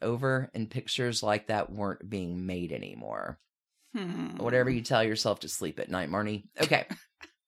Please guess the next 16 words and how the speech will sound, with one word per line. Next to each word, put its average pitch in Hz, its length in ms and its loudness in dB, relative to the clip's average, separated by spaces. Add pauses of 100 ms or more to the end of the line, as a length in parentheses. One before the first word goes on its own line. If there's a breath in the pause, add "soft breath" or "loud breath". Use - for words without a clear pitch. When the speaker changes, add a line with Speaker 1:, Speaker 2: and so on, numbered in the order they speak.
(720)
Speaker 1:
It 202 140 8
turns 349 300 8
out, 311 340 10
in 214 160 4
fact, 269 320 4
the 208 80 4
main 208 220 4
source 254 340 2
of 196 80 0
the 196 120 2
information 170 540 2
about 180 320 8
the 190 80 0
dubbing 156 380 4
of 143 100 2
Hepburn 165 480 2